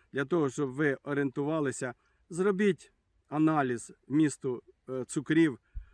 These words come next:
в, е, рослинах озимої пшениці. І ви будете розуміти,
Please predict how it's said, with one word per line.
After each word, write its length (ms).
в, 220
е, 840
рослинах 680
озимої 460
пшениці. 500
І 80
ви 140
будете 460
розуміти, 680